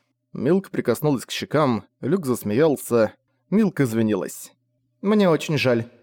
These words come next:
я просто задумалась". Кашок подняла слегка испуганное лицо. "О, не волнуйтесь, потому что я привыкла к такой реакции на мой возраст. Кашок-сан, и..." И посмотрела на двух мужчин позади.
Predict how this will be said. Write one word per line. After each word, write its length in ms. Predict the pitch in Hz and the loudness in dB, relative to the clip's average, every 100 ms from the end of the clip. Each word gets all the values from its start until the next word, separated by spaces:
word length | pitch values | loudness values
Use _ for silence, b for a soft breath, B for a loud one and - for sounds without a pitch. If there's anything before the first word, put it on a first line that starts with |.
| _ | _
я 160 | 185 240 | 0 2
просто 340 | - 190 - | 2 0 0
задумалась". 640 | 143 131 123 110 - - - _ _ _ _ _ _ | -2 0 2 0 -2 -10 -18 _ _ _ _ _ _
Кашок 380 | - 104 233 - | -4 -2 -4 -2
подняла 420 | 143 117 123 151 | -2 2 2 0
слегка 440 | - 113 - 180 | -2 -6 -2 0
испуганное 460 | 127 - 131 127 117 | 0 -2 -2 2 2
лицо. 480 | 107 - - 98 - _ _ _ _ _ _ - | 2 -2 0 0 -2 _ _ _ _ _ _ -2
"О, 160 | 220 165 | 2 4
не 160 | 196 | 4
волнуйтесь, 560 | 220 220 147 110 107 - b b | 4 4 2 0 -4 -10 b b
потому 280 | - 254 226 | -4 0 2
что 140 | - 202 | 2 2
я 120 | 190 | 2
привыкла 380 | 180 220 175 139 | 2 0 0 0
к 60 | |
такой 260 | 143 - 131 | -2 0 4
реакции 320 | 135 - 240 | 4 2 0
на 100 | 175 | 2
мой 160 | 135 127 | 4 4
возраст. 500 | 117 110 95 - - _ _ _ _ _ | 2 0 -4 -12 -20 _ _ _ _ _
Кашок-сан, 720 | - 180 226 - 214 123 101 - | -4 -2 -2 0 0 0 -2 0
и..." 360 | 165 151 139 - - _ _ _ _ - | 2 4 2 0 -14 _ _ _ _ -10
И 140 | - | -8
посмотрела 680 | - 131 117 107 - 196 160 | -4 -4 -2 -2 0 2 4
на 140 | 123 | 2
двух 220 | 110 147 | 2 0
мужчин 380 | 127 120 - 131 | 0 0 2 0
позади. 540 | 120 107 107 101 98 | 0 0 0 0 -2